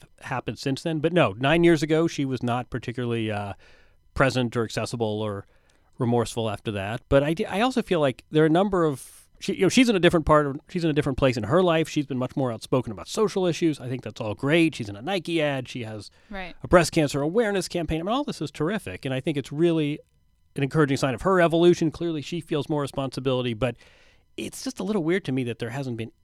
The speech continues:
Speaker 1: any sort of
Speaker 2: I
Speaker 1: acknowledgement, addressing,
Speaker 2: I do
Speaker 1: prepared
Speaker 2: think, though,
Speaker 1: statement.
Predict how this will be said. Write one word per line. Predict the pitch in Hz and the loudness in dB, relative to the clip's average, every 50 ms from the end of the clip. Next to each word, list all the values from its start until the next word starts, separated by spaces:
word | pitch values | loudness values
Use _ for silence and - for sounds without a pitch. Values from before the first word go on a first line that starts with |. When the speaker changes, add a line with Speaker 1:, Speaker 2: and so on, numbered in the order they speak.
| _ _ _ | _ _ _
Speaker 1:
any | - 160 170 180 180 165 | -4 -2 -2 0 -2 -4
sort | - - - 160 156 151 139 | -6 -4 -2 0 2 2 2
of | 131 123 117 - _ _ _ _ _ _ _ _ - - - _ _ _ _ _ _ _ _ _ _ | 2 0 -2 -6 _ _ _ _ _ _ _ _ -20 -20 -20 _ _ _ _ _ _ _ _ _ _
Speaker 2:
I | 254 | -6
Speaker 1:
acknowledgement, | 262 262 - 160 160 170 175 165 147 127 131 120 | -4 -4 -4 -4 -4 -2 -2 -2 -2 -4 -6 -6
addressing, | 110 104 - 160 180 175 151 - - 147 139 131 123 117 113 117 127 127 262 | -6 -4 0 0 2 2 0 -2 -4 -4 -2 -2 -4 -6 -8 -10 -10 -8 -4
Speaker 2:
I | 277 285 | -4 -4
do | 240 285 339 | 0 0 0
Speaker 1:
prepared | 359 359 - 359 370 320 254 | 0 0 0 0 0 0 0
Speaker 2:
think, | - | 0
though, | 262 247 233 220 | -2 -2 0 0
Speaker 1:
statement. | 156 147 151 160 - | -2 -4 -6 -10 -14